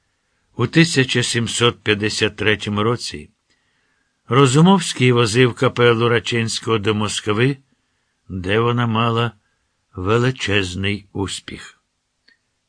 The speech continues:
Перший період правління Разумовського був не вельми виразний. Тисяча сімсот п'ятдесят другого року два місяці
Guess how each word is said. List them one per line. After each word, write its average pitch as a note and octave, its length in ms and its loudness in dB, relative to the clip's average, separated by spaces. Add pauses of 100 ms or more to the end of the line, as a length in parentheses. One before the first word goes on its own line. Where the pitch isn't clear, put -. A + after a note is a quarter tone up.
Перший C3 480 2
період B2+ 540 2
правління A2+ 580 0
Разумовського G#2+ 800 -4 (880)
був A#2+ 300 0
не B2 180 2
вельми A#2+ 400 4
виразний. F2+ 720 -4 (560)
Тисяча A#2 540 -2
сімсот A2 520 -4
п'ятдесят G#2 500 -2
другого G#2+ 280 0
року - 400 -6 (880)
два A2 300 2
місяці A2 720 0